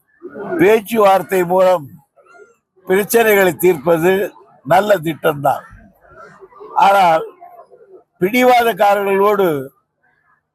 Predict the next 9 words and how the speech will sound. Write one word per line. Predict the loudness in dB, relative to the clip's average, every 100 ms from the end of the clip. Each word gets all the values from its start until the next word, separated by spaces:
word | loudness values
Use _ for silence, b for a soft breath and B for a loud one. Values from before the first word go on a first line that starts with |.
| _
பேச்சுவார்த்தை | -4 -2 0 2 2 2 0 -2
மூலம் | 0 0 -2 -4 -10
பிரச்சனையை | -6 -4 -4 -4 -2
தீர்ப்பது | -4 -2 -4 -4
என்பது | -2 0 0 -2 -8 -18 -20 -20 _
முடியாத | 0 4 4 2
காரியம். | 0 -2 -2 -10 _ -20 -20 -20 _ _ _ _ _ _ _ -20 -6
கர்நாடகா | -2 2 2 2 2 2
மாநிலத்தோடு | 2 0 0 -2 0 -2 0 -4 -8